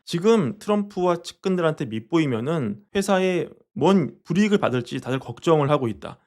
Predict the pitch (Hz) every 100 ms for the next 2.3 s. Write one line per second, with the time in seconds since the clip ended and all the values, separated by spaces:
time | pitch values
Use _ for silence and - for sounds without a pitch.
0 | _ 117 120 170 175 _ _ 147 180 220
1 | 208 202 175 170 170 127 123 131 135 156
2 | 160 156